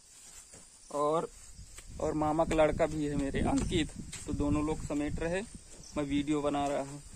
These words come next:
तो अभी जो योजना चल रही है दोस्तों, अग्निपथ योजना आर्मी वाला, जिसमें बहुत लोग विरोध कर रहे, ट्रेन जला रहे, लेकिन ये सब गलत है दोस्तों। उसको अगर आप सोचोगे,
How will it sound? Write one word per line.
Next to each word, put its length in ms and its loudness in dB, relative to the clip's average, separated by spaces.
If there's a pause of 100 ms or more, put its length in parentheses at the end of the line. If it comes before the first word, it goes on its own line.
(180)
तो 60 0
अभी 280 4
जो 140 6
योजना 380 8
चल 180 6
रही 160 4
है 80 6
दोस्तों, 400 4 (140)
अग्निपथ 420 4
योजना 320 2
आर्मी 380 8
वाला, 240 6
जिसमें 360 -2
बहुत 240 4
लोग 200 2
विरोध 380 4
कर 200 4
रहे, 320 2 (340)
ट्रेन 300 4
जला 300 10
रहे, 120 6
लेकिन 320 2
ये 100 2
सब 260 2
गलत 260 10
है 60 2
दोस्तों। 340 4
उसको 280 2
अगर 200 8
आप 120 10
सोचोगे, 720 4